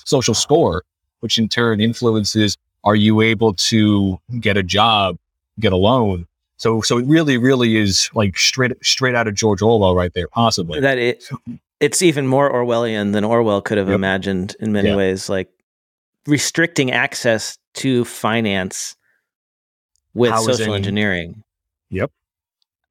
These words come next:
Speaker 2: An
Speaker 1: But on a
Speaker 2: algorithm.
Speaker 1: more optimistic note, right?
Speaker 2: <laughs>
Speaker 1: I think that
Speaker 2: Yes.
Speaker 1: all kidding aside, I think stablecoins do have a role to play here, Blake. I don't know i-, if it's gonna be Tether or Circle,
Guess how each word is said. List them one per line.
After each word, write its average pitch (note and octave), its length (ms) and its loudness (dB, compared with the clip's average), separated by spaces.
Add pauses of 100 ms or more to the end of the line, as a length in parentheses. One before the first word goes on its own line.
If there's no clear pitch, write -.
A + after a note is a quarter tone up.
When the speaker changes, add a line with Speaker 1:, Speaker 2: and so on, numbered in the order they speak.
(120)
Speaker 2:
An D#3 80 0
Speaker 1:
But E3 40 4
on D3 40 4
a D3 40 0
Speaker 2:
algorithm. D3 460 0
Speaker 1:
more B2+ 440 2 (360)
optimistic D3+ 540 -2
note, G2 220 -2 (540)
right? A#2 320 -2
Speaker 2:
<laughs> - 80 -8
Speaker 1:
I D3+ 200 0
think A#2+ 380 -2
that G#2+ 340 2
Speaker 2:
Yes. - 300 -2 (720)
Speaker 1:
all D#3+ 140 4
kidding D#3 320 -2
aside, B2+ 600 0 (320)
I B2+ 80 -2
think C#3 140 -2
stablecoins B2+ 880 0
do A#2 180 0
have A2 260 0
a G2 360 0 (360)
role A2 140 2
to F#2+ 60 0
play F2+ 200 0
here, E2+ 120 -2
Blake. E2+ 240 -10 (340)
I A#2+ 100 -2
don't C3 240 -6
know B2 220 0 (100)
i-, C#3 120 -14
if C3 120 -2
it's A#2 100 -4
gonna A2 180 -2
be F#2+ 100 -8
Tether G#2 640 0 (320)
or F2 140 -6
Circle, F#2+ 640 0